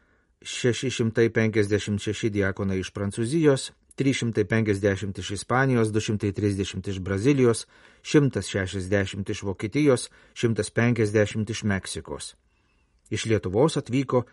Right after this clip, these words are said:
trys nuolatiniai diakonai ir du Kaune veikiančio nuolatinių diakonų ugdymo centro vadovai. Prieš šventinių renginių pradžią rekolekcijų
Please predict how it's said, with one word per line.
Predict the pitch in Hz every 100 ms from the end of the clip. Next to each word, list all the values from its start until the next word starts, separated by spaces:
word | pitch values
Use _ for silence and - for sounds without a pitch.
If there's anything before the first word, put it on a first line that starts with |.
| _ _ _
trys | - 113 113 95 -
nuolatiniai | 92 101 98 90 110 95 87
diakonai | 85 104 110 127 165 180 -
ir | 170
du | 131 127 143 - _ _ _
Kaune | - 117 120 127
veikiančio | 113 113 120 107 107 113
nuolatinių | 107 101 95 - 104 101
diakonų | 95 98 95 101 98
ugdymo | 101 98 101 98
centro | - 127 117 98 90
vadovai. | 92 87 85 80 71 - _ _ -
Prieš | 117 113 110 -
šventinių | 113 110 110 110 107
renginių | 107 104 110 98
pradžią | 104 98 101 127 135 139 -
rekolekcijų | 107 101 104 104 - -